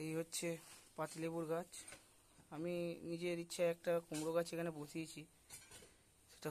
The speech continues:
হচ্ছে টবের মধ্যে, দেখা যাক কী হয় না হয়। আর এখানে দেখতে পাচ্ছেন নিম গাছ দিয়েছি গাছের মধ্যে। আর ওইখানে দুটো আনারস গাছ আমি লাগিয়েছি, এই যে পাতিলেবুর গাছ।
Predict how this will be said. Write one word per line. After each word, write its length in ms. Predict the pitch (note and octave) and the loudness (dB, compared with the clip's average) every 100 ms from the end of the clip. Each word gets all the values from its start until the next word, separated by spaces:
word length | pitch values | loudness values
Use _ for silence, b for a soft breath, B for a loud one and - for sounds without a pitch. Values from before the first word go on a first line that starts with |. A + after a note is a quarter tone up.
| D#3+ | 0
হচ্ছে 200 | D3+ D#3+ | 0 2
টবের 220 | E3 D#3 D#3+ | 4 4 4
মধ্যে, 160 | D#3 D#3 | 2 2
দেখা 140 | D#3+ D#3+ | 4 4
যাক 100 | D#3+ | 2
কী 80 | - D#3 | 0 2
হয় 140 | D#3+ D#3 | 2 2
না 40 | D3 | 0
হয়। 120 | D#3+ F#3 - B B B - - D3+ | -2 -6 -16 B B B -18 -6 -2
আর 60 | D3 | 0
এখানে 160 | D#3+ E3 | 2 0
দেখতে 140 | E3+ F3 | 2 0
পাচ্ছেন 200 | E3+ F3 | 0 2
নিম 120 | E3 E3 | 2 2
গাছ 120 | D#3+ D#3+ | 0 0
দিয়েছি 200 | D#3+ D#3+ D#3+ | -2 -2 0
গাছের 240 | D#3 D#3+ D3+ | -2 -2 -2
মধ্যে। 220 | C#3+ D3+ F#3+ - - - - - - - - - - - | -2 -4 -6 -10 -20 -20 -20 -20 -20 -20 -20 -20 -20 -8
আর 60 | D#3 D#3 | -2 0
ওইখানে 240 | E3+ F#3+ F#3 | 2 0 0
দুটো 140 | F3+ F3+ | 2 2
আনারস 320 | E3 E3+ F3 E3+ | 4 4 2 2
গাছ 120 | F3+ F3 | 0 2
আমি 100 | F3+ E3 | 2 4
লাগিয়েছি, 480 | D#3 E3+ E3+ E3 F#3+ - - - - - - B B B B B B B B B B - - - - - - - - | 2 2 0 0 -4 -4 -10 -12 -16 -20 -20 B B B B B B B B B B -8 -4 -4 -8 -14 -20 -10 -4
এই 60 | D#3 | -2
যে 60 | D#3 | 0
পাতিলেবুর 440 | D3+ D#3 D#3+ D#3+ D#3 | 0 0 0 0 2
গাছ। 140 | D#3 | 0